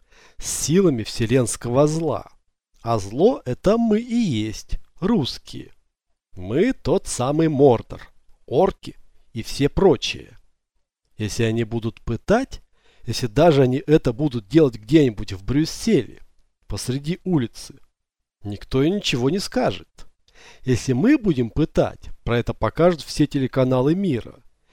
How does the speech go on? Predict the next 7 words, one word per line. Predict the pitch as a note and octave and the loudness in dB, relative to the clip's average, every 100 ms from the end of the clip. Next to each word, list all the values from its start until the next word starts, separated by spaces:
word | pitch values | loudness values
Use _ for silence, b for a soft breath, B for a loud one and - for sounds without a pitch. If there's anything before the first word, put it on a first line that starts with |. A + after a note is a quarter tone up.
| b b | b b
И | A#2 | 0
это | B2 B2 | 2 2
будет | A#2 C#3 B2+ | 2 2 2
очередным | - A2+ - B2+ A#2 C#3 | -2 -2 2 2 2 -2
подтверждением | - - - A#2+ G2+ C#3+ B2 A2 | 0 -6 -4 -6 0 2 2 -2
преступного | - A2 - C#3 - A2 G2 | -2 -4 -4 -8 -6 -8 -8
характера | - G#2 C3+ G#3 - - G2+ | -6 -4 0 -2 -4 -12 -12